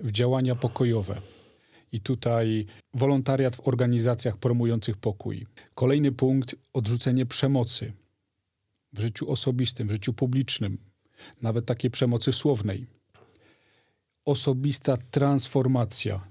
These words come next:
czyli, no to tak jak z tą, z tym imopexis, że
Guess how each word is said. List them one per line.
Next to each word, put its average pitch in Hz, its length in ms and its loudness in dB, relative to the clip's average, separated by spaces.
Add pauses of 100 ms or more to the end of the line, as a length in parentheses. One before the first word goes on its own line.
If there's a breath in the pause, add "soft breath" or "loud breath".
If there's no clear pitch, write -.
(120)
czyli, 120 680 0
no 127 140 0
to 127 240 -2
tak 127 160 -2
jak 127 200 0
z - 40 -6
tą, 131 240 0
z - 80 -6
tym 131 200 0 (100)
imopexis, 127 800 0 (640 loud breath)
że 117 380 0